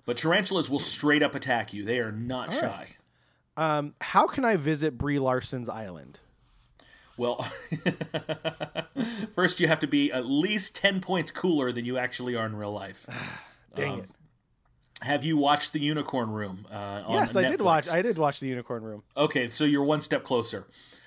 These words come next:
Speaker 1: Uh, yeah, you have to be her. You have to ha-, you, you have to be her friend, or you have to have a dodo code that belongs to her.
Speaker 2: Dang it.
Speaker 1: Yeah, I know.
Speaker 2: I would buy that game if I could visit Brie Larson's island.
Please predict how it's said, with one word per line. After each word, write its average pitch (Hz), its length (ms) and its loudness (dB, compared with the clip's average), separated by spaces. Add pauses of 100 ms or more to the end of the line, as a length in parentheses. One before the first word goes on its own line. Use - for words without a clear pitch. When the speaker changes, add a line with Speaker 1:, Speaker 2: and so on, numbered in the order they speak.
(260)
Speaker 1:
Uh, 87 260 -12
yeah, 135 160 4
you 160 180 4
have 190 160 4
to 190 80 -2
be 190 160 -4
her. 160 160 0
You 156 140 0
have 170 100 -2
to 165 100 0
ha-, 156 100 -4
you, 139 120 -2
you 147 140 0
have 156 100 0
to 160 80 -2
be 151 140 -2
her 147 120 -2
friend, 143 380 -4
or 113 140 -2
you 117 140 -4
have 120 100 -2
to 123 100 -4
have 117 120 -4
a 113 60 -2
dodo 110 340 -2
code 104 280 -6
that 98 120 -12
belongs 98 420 -12
to 92 100 -12
her. 90 220 -18 (100)
Speaker 2:
Dang 165 300 -6
it. - 280 -18 (500)
Speaker 1:
Yeah, 101 180 -12
I 113 40 -10
know. 135 80 -4
Speaker 2:
I 180 120 2
would 214 240 0
buy 160 200 2
that 151 240 -2
game 143 260 -2
if 127 120 -6
I 127 100 -4
could 127 220 -8
visit 113 260 -8
Brie 117 180 -10
Larson's 101 400 -12
island. 87 380 -16